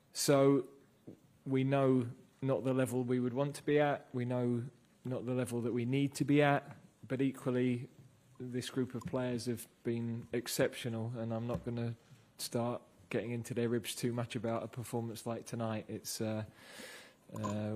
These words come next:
we made a few changes. We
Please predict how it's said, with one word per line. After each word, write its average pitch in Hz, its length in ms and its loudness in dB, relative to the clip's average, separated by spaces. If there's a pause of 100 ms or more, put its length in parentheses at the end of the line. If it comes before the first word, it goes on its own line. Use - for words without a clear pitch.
(100)
we 120 120 0
made 120 200 0
a 117 40 -2
few 113 200 -4
changes. 135 1000 2 (320)
We 113 600 -2